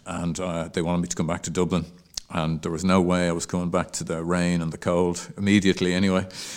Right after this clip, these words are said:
Uh, so I decided I'd do an M B A. So I went to H E C, or H E C as we'd know it, uh,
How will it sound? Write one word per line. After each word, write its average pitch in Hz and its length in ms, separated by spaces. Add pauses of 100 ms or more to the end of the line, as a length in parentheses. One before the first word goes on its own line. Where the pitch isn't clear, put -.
(260)
Uh, 90 320
so 95 220
I 90 40
decided 92 340
I'd 90 80
do 104 100
an 95 80
M 87 140
B 85 100
A. 82 220
So - 200
I 85 40
went 87 240
to 82 280
H 95 200
E 95 60
C, 117 320 (340)
or 78 240
H 92 200
E 90 60
C 98 420
as 101 160
we'd 92 200
know 90 160
it, - 200
uh, 85 300